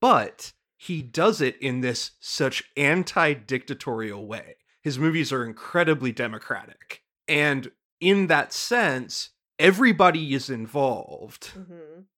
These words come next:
Speaker 1: in the structure and the making of the movie. Now, the problem is, is that this movie is so of its time, and it's so fucking cynical that it is difficult to slog through.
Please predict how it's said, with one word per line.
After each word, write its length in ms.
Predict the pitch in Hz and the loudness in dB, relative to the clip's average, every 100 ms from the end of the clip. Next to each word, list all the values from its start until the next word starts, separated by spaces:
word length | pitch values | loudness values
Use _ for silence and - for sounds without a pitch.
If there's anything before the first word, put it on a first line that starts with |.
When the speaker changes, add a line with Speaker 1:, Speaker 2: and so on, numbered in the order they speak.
| _ | _
Speaker 1:
in 300 | 147 151 131 127 - | 0 0 0 -6 -6
the 100 | 131 | -4
structure 580 | - - 147 - 160 | -4 -2 -2 0 -2
and 120 | 127 120 | -2 -2
the 60 | |
making 400 | 117 113 - 107 | -4 -6 -8 -12
of 140 | 104 - | -12 -12
the 80 | |
movie. 460 | 107 147 123 85 _ _ _ - | -4 -2 -2 -8 _ _ _ -2
Now, 420 | 151 135 127 - _ _ | 2 2 2 -4 _ _
the 80 | - | -10
problem 520 | 156 - 208 277 220 | -8 -2 2 4 6
is, 160 | 143 139 | 4 0
is 80 | 139 | -2
that 160 | 160 | -2
this 180 | 160 - | -2 -4
movie 220 | 151 165 160 | -2 -2 -2
is 140 | 135 | -4
so 320 | - - 190 226 | -4 -2 8 8
of 140 | 151 | 8
its 160 | - - | -2 -8
time, 380 | - 90 87 - _ | -14 -14 -16 -20 _
and 120 | 170 | -2
it's 120 | 180 | -2
so 320 | - - 190 233 | -2 0 2 2
fucking 540 | - - 170 180 151 | 0 0 0 -2 -4
cynical 720 | - - 139 101 - - - _ _ - | -4 -2 -2 -2 -12 -20 -20 _ _ 4
that 140 | 175 | 6
it 140 | 170 | 6
is 240 | 165 151 - _ _ | 4 2 -4 _ _
difficult 720 | 170 170 170 151 151 127 - | 2 2 2 0 0 -4 -6
to 120 | - | -8
slog 480 | 131 - 123 98 90 | -6 -4 -6 -8 -12
through. 400 | - 104 - 123 | -16 -18 -18 -20